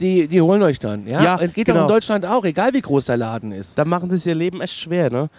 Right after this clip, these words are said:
Speaker 2: Also so fortschrittlich und wie,
Speaker 1: Und
Speaker 2: ähm,
Speaker 1: es hat auch zehn Minuten gedauert, bis die deine E-Mail-Adresse
Speaker 2: die,
Speaker 1: oder
Speaker 2: genau.
Speaker 1: Handynummer eingetippelt
Speaker 2: Hinter,
Speaker 1: hat.
Speaker 2: hinter mir schon eine Schlange
Speaker 1: In das
Speaker 2: gebildet.
Speaker 1: System eine Riesenschlange.
Speaker 2: Ich hab das danach so ein bisschen zynisch zu ihr gesagt, also,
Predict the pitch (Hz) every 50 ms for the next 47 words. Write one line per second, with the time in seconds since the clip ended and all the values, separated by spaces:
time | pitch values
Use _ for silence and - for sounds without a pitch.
0 | - _ - 156 151 156 139 156 165 165 139 - - 202 214 - - 202 190 -
1 | 175 180 - - 170 170 170 151 160 165 160 160 - 143 151 156 151 - 226 269
2 | - - 247 233 - - - 254 294 302 294 294 302 277 285 285 277 - 262 240
3 | 233 202 - 220 247 277 285 294 277 - 269 - - - 262 196 220 202 220 226
4 | 233 - 190 247 285 302 320 302 254 233 247 233 - 233 247 180 196 - 202 220
5 | 226 233 226 - - - - - 330 311 285 269 254 247 202 196 220 262 294 -
6 | - - - 147 151 180 233 226 - 208 185 202 208 208 196 196 196 180 - 185
7 | 180 160 - - 175 - - 247 247 240 160 247 233 151 151 156 160 240 233 165
8 | 165 202 220 226 233 226 226 262 269 285 294 302 254 311 285 247 - 254 247 262
9 | 254 247 240 240 147 - 170 175 - - 170 - 190 185 180 156 175 170 - 185
10 | - - - 165 - - 190 196 196 196 - - - 180 160 160 165 151 147 135
11 | 156 175 208 - - - - 143 139 139 143 147 143 143 143 127